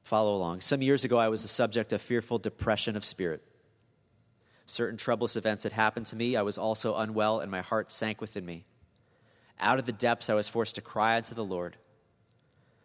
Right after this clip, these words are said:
Just before I went away to Mentone for rest, I suffered greatly in body, but far more in soul, for my spirit was overwhelmed.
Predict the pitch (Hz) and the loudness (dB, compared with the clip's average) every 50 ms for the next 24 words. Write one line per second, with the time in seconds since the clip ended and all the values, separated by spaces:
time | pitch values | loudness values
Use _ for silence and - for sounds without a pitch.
0 | _ - - 113 - - 113 - - 123 120 113 107 113 113 104 - 110 101 107 | _ -8 -4 -4 -4 -4 -4 -4 0 2 4 4 4 2 0 0 -2 0 2 2
1 | 107 107 104 101 101 101 101 101 - 113 107 104 101 - 101 92 95 101 107 113 | 2 2 2 0 -2 -4 -4 -4 -4 -6 -6 -6 -6 -8 -6 -4 -2 -2 -2 -2
2 | - - 95 92 - - 113 - 113 104 92 - 101 98 - - 117 107 95 92 | -4 -4 -6 -4 -2 -2 -2 -2 -4 -6 -4 -4 -4 -4 -2 -4 -4 -6 -6 -6
3 | 87 92 92 95 98 107 113 113 90 80 - - - 113 110 113 113 104 92 90 | -4 -2 0 0 0 0 -2 -4 -6 -8 -10 -6 0 2 2 2 2 0 -2 -4
4 | 87 87 85 - - - 98 98 95 92 - 101 95 90 87 - - - - 117 | -6 -6 -8 -8 -4 -2 0 0 0 -2 -4 -6 -6 -4 -4 -4 -4 -2 -2 -2
5 | 104 85 87 92 - - 101 98 98 95 90 92 90 85 82 82 85 - | -2 -2 -4 -6 -8 -6 -6 -6 -4 -4 -4 -4 -4 -4 -6 -8 -12 -18